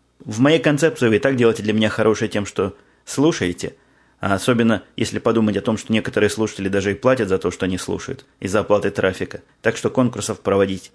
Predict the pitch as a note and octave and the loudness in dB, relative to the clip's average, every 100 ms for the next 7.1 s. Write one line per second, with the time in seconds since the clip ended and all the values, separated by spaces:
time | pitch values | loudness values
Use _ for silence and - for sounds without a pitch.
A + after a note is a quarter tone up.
0 | - A2 A2 A2 G#2+ G2+ G2 G#2 G2+ G2 | -4 0 0 0 0 0 0 0 -2 0
1 | G2 G2+ F#2+ E2+ - D#2+ _ _ _ _ | 0 -2 -4 -8 -14 -18 _ _ _ _
2 | _ _ _ _ _ - D#3 E3 D3+ C#3 | _ _ _ _ _ 0 2 4 4 4
3 | D3+ D3+ C3+ - - _ _ B2+ D3+ D3+ | 2 4 2 2 -6 _ _ 0 4 6
4 | C#3 B2+ C3 C3 B2 - - B2 C#3 B2+ | 6 6 6 6 4 -2 -2 0 2 4
5 | B2 B2 - C#3 C#3 A#2 - A2+ B2 B2 | 4 2 0 2 2 0 0 -2 -2 -4
6 | A#2+ A#2+ B2 A#2+ A#2 A2+ A#2 A2 D3 E3+ | -4 0 0 2 2 4 2 2 2 2
7 | G#2+ | -2